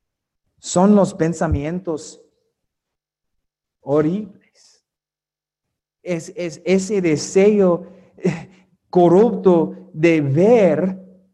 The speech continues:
a otros fallar. Es,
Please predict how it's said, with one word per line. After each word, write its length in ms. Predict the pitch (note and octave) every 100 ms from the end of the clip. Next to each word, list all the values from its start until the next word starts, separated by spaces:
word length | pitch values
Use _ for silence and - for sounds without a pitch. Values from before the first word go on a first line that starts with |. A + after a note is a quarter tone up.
| _ _ _ _ _ _ _
a 140 | D#3
otros 720 | D#3+ - G3+ A3 G3 E3+ - - _
fallar. 1000 | E3+ D#3 D3+ D#3 D#3+ D#3 A2+ - _ _ _ _ _ _ _ _ _ _ _ _ _ _ _ _ _ _ -
Es, 440 | F#3+ F#3+ F#3+ -